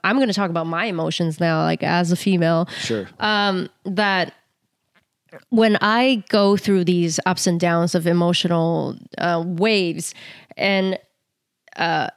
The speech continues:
Speaker 1: first of all, like you s-, briefly mentioned about awareness, uh, earlier, that being aware of, uh, your emotions or your identity or how you're feeling, et cetera. Like,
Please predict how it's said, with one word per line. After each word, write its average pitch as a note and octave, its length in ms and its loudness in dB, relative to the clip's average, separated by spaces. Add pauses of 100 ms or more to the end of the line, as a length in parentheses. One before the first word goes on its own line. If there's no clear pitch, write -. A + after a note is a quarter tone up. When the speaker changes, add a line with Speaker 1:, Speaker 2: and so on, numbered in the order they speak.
(180)
Speaker 1:
first B3+ 260 0
of G3+ 140 2
all, F3+ 260 2
like E3+ 180 -2
you F3+ 260 0
s-, E3 120 -4 (300)
briefly G3+ 320 2
mentioned F3 280 0
about D#3+ 220 0
awareness, E3+ 540 -2 (160)
uh, - 240 -2 (360)
earlier, E3+ 540 0 (480)
that F3 380 -2
being F#3+ 200 2
aware E3+ 440 0
of, D#3+ 500 -4 (160)
uh, - 480 -4 (280)
your F#3+ 200 2
emotions E3+ 720 -2
or E3+ 140 0
your E3+ 180 0
identity E3 560 -2
or C3+ 360 -4 (280)
how F3 200 0
you're F3 160 0
feeling, G3 600 0
et F3+ 140 -4
cetera. F3 460 -2 (520)
Like, F#3 260 -4